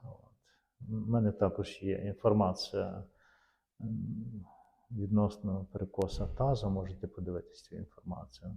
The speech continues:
І також ще одна причина — це постійне перевантаження наших м'язів.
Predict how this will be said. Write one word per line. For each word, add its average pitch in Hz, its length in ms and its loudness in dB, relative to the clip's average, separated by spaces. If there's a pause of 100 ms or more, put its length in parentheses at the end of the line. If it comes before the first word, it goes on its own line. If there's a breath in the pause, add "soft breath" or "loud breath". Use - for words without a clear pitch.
(1400)
І 220 320 12 (400 loud breath)
також 170 320 12
ще 190 220 12
одна 175 240 12
причина — 160 760 12
це 156 280 10
постійне 147 640 10
перевантаження 104 1400 6
наших 107 480 -2
м'язів. 98 460 2